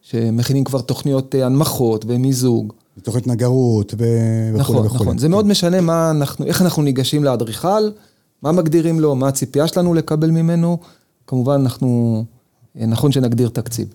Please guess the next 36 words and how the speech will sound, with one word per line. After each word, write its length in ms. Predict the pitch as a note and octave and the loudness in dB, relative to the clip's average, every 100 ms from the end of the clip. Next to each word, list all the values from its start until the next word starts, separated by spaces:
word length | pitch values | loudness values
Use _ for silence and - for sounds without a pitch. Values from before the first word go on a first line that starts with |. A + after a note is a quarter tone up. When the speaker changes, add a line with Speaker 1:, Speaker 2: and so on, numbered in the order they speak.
| - | -14
Speaker 2:
מה 240 | G#2+ C3+ | -2 2
הטווחים 520 | D3+ - C#3 A#2 C3 B2+ | 2 0 0 2 2 2
של 200 | B2 A#2 | 0 0
עלויות 320 | A#2 A#2 B2+ | 2 2 2
אדריכל 340 | A#2 G#2+ A#2+ | 0 0 0
מהניסיון 420 | A#2 G#2+ - A#2+ | 0 0 0 0
שלך, 200 | B2 A2+ | 0 0
אנשים 240 | B2 G#2 B2+ | 0 2 2
שסגרו 680 | C3+ - A#2 G2 G2+ B2 B2 | 0 0 -2 -2 0 0 0
כבר 260 | A#2 A#2+ | 0 2
דה 100 | A2 | 2
פקטו, 640 | A2 - C#3 C#3 - A#2 G#2 | -2 0 -2 -2 -4 0 2
לא 240 | A#2 C#3 | 2 2
תקציב? 500 | C3+ - - G#2 F2+ F#2+ _ _ _ | 0 -4 -2 -2 -2 -8 _ _ _
Speaker 1:
כן, 300 | - - - | -6 -4 -4
זה 140 | A2+ D#3 | -2 0
נע 300 | F3 F3+ E3+ | 0 0 -2
החל 380 | B2+ D#3+ F3 D3+ | -2 -2 0 2
מארבעים 680 | D3+ D#3+ D3+ B2+ C3+ C#3+ C#3 | 2 2 2 0 0 0 -2
וחמישה 520 | C3 B2 A#2 C3 B2+ | -2 -2 0 0 2
אלף 160 | B2+ | 0
שקלים, 680 | - - A2+ A#2+ D#3+ G#3+ G#3 | -2 -6 -2 0 2 2 0
אנחנו 300 | C3+ C3 - | 0 -4 -2
מדברים 280 | C3 C3+ C#3+ | 0 2 2
על 100 | C3 | 2
בית 280 | C3 C#3 A#2+ | 2 0 0
בסדר 340 | A#2 C3 B2 | -2 -2 0
גודל 280 | A#2 A#2+ A#2+ | 0 0 -2
של 160 | A#2 A2+ | -4 -8
כמאתיים 520 | A#2 A2 A2+ A#2 A#2 | -6 -6 -4 -2 0
מטר. 360 | A2+ A2+ D3 G3 D#3 | 0 -2 -2 -2 -2
Speaker 2:
בצפונה. 480 | A#2+ - - G#2 D#2+ - - _ _ - | 0 0 2 0 0 -6 -18 _ _ -10
Speaker 1:
אה, 120 | B2 | -6
בצפונה, 640 | A2+ - A2 D3+ G3+ A3+ G3+ - - | -4 -4 -2 -2 0 -2 -6 -14 -12
יש 60 | |
כמובן 680 | - A#3 F3+ D#3+ D#3 D3+ D3+ | -2 0 2 2 2 2 0